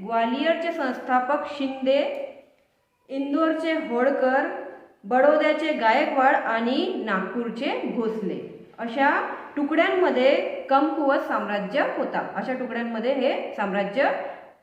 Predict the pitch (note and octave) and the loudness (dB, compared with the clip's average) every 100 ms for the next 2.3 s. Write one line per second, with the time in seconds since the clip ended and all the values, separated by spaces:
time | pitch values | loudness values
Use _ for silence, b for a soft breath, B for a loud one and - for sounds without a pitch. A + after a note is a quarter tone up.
0 | - A#3 B3+ C4 C#4 A#3 A3 G#3 A3 F#4+ | -10 0 0 2 -2 -2 -2 -2 0 0
1 | D#4 C4+ A3+ G#3 A3 - - C#4+ - - | 2 0 2 0 -2 -2 -2 -4 -4 -4
2 | - - | -8 -14